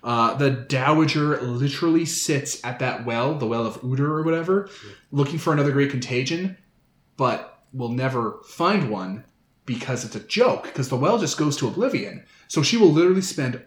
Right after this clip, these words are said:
Speaker 1: all of her time sitting at that well. She will never leave it.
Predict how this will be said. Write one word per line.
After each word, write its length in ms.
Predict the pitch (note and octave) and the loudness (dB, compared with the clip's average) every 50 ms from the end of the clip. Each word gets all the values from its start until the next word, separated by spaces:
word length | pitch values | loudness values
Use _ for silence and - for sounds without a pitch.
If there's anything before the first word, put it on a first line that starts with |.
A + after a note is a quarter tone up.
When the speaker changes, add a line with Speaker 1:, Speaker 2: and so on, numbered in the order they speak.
| _ _ | _ _
Speaker 1:
all 420 | A#2+ B2+ C3 C3+ D#3+ F#3 G#3 F#3+ | -4 0 2 4 6 6 6 6
of 200 | E3+ F#3+ F#3 - | 4 2 2 -2
her 220 | - - F3 F3 E3+ | -4 -4 -2 -2 -2
time 680 | F3 - - F3+ F3+ E3 C3 G#2+ G2 G2 G2+ G2+ - - _ _ _ _ _ _ | -4 -6 -6 -4 -2 -2 -2 -2 -4 -6 -8 -10 -12 -16 _ _ _ _ _ _
sitting 360 | - - - - D#3 D#3+ E3 | -10 -8 -4 -2 0 2 2
at 120 | D#3 C#3 | 0 0
that 180 | C#3+ C3+ C3 - | 0 -2 -4 -4
well. 260 | B2+ A#2+ G#2+ - - - | -6 -6 -8 -8 -8 -6
She 200 | - D#3+ D#3 C#3 | -2 0 0 2
will 100 | B2 A2+ | 0 0
never 400 | A2 A2+ A#2+ B2 C3 D3 D#3+ D3+ | 0 -2 -2 0 2 2 2 2
leave 280 | C3+ C#3 C#3 C3+ A2+ - | 4 2 0 0 -2 -4
it. 220 | - - - - | -10 -14 -18 -20